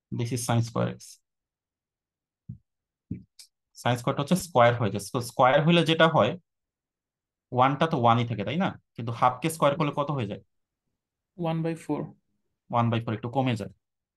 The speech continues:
Speaker 1: তো এটা মনে করো হাফ ছিল, এটা হয়ে গেছে এখন ওয়ান বাই ফোর। ঠিক আছে, এরকম আর কি। তাহলে এই যে
Speaker 2: ও।
Speaker 1: আমার ব্লু যেটা, সেটা একটু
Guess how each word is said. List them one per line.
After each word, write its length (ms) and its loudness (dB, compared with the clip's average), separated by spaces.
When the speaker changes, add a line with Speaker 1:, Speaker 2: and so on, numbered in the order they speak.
Speaker 1:
তো 140 -10
এটা 200 -2
মনে 160 -2
করো 220 -2
হাফ 120 2
ছিল, 140 -6
এটা 160 -4
হয়ে 140 -2
গেছে 160 -6
এখন 160 -4
ওয়ান 180 2
বাই 100 -4
ফোর। 120 -14
ঠিক 160 -16
আছে, 120 -8
এরকম 300 -6
আর 100 -12
কি। 60 -16
তাহলে 180 -4
এই 80 -2
যে 40 0
Speaker 2:
ও। 40 2
Speaker 1:
আমার 120 0
ব্লু 120 2
যেটা, 220 -2
সেটা 160 -4
একটু 120 -6